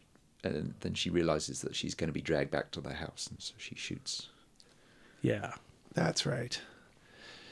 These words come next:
Speaker 3: Yeah, see, I watched this one about a week ago,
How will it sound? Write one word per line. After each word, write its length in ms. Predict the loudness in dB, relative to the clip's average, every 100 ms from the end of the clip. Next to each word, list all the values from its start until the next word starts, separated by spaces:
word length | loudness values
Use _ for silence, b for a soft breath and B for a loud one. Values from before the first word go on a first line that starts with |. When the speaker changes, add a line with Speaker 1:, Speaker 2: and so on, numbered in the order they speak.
| b
Speaker 3:
Yeah, 300 | 6 8 8 4
see, 240 | 10 12 12
I 60 |
watched 320 | 12 12 12 12
this 220 | 12 12
one 160 | 12
about 220 | 12 12 12
a 40 |
week 220 | 12 12
ago, 480 | 12 12 12 12 12